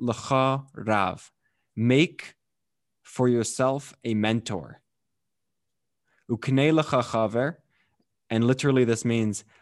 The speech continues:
buy a friend, purchase a friend. "Ve'avidan es kol adam lekaf zechos," and judge every person favorably. Judge every person favorably.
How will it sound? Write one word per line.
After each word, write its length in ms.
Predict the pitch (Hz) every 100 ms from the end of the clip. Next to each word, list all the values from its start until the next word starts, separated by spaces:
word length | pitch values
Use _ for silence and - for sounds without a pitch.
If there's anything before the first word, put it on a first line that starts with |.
| _ 104
buy 580 | 92 110 117 127 131 123
a 80 | 107
friend, 500 | - 101 95 113 123 _
purchase 400 | 143 139 139 135
a 60 | 107
friend. 500 | - 107 120 175 - _ _ _ _ _ _ _ 107
"Ve'avidan 580 | 120 120 113 139 156
es 120 | 143 -
kol 220 | 139 139
adam 240 | 143 139
lekaf 340 | 127 139 127 127
zechos," 600 | 120 120 160 156 131 -
and 240 | 120 117 104
judge 440 | 139 147 131 - -
every 340 | 131 117 123
person 680 | 123 - 113 - 104 98 104 - _ _
favorably. 880 | _ - 110 98 95 90 87 - - _ _ _ _ _ _
Judge 300 | 120 120 120
every 200 | 110 107
person 360 | - 101 98 95
favorably. 600 | 98 90 87 87 -